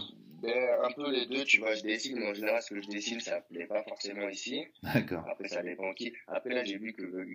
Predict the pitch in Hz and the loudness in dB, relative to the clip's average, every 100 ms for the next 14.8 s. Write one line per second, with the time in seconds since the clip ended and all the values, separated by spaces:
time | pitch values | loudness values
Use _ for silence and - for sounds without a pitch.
0 | 87 98 98 98 90 95 95 95 - - | -2 -2 0 -2 -2 -2 -2 -8 -4 -2
1 | - 101 92 113 117 - 107 107 101 98 | 0 0 0 -2 -6 -6 -4 -2 0 -2
2 | 98 98 104 92 92 92 - 95 98 95 | 2 2 2 -4 -4 -6 -6 -10 -6 -6
3 | 92 90 95 92 87 82 85 82 - - | -4 -2 2 2 2 -2 -4 -4 -8 -12
4 | 85 87 - 92 90 85 80 78 92 90 | -4 -4 -4 -6 -2 0 0 0 2 4
5 | - 123 - 113 117 117 113 107 113 101 | 8 8 12 10 10 8 6 6 2 6
6 | 113 101 95 107 98 113 110 95 87 - | 8 8 6 2 6 6 6 2 0 -2
7 | 87 85 - 92 90 113 - 127 101 113 | -2 -2 -2 -2 0 0 0 2 4 4
8 | 143 151 - - 151 151 185 170 151 156 | 6 6 4 8 8 8 4 2 4 4
9 | 156 101 104 107 113 120 143 139 107 123 | 2 2 4 6 6 4 4 2 4 6
10 | 147 - 147 139 139 143 156 143 110 90 | 6 6 4 4 4 2 2 2 0 0
11 | 120 - 104 - _ _ - - 90 90 | 0 0 -2 -4 _ _ -8 0 4 6
12 | 90 92 90 101 95 - 85 92 90 - | 6 4 4 4 4 0 -4 -6 -8 -4
13 | 101 101 110 110 110 - - 85 95 98 | -2 0 0 0 -2 -6 -10 -6 2 4
14 | 95 92 - 95 92 85 85 | 4 2 0 -2 -2 -4 -6